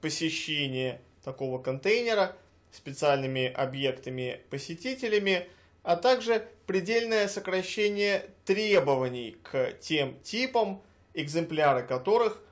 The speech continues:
могли бы размещаться внутри подобных контейнеров.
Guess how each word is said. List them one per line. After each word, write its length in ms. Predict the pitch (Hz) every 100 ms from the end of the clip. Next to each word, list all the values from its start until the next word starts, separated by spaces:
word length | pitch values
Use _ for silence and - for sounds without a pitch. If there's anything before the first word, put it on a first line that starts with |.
| _
могли 360 | 247 240 151 185
бы 140 | 170
размещаться 920 | 147 143 123 - 139 139 - 151 143 135
внутри 640 | 143 143 131 131 135 139 - _ _
подобных 540 | 180 175 123 110 120
контейнеров. 580 | - 131 127 117 101 -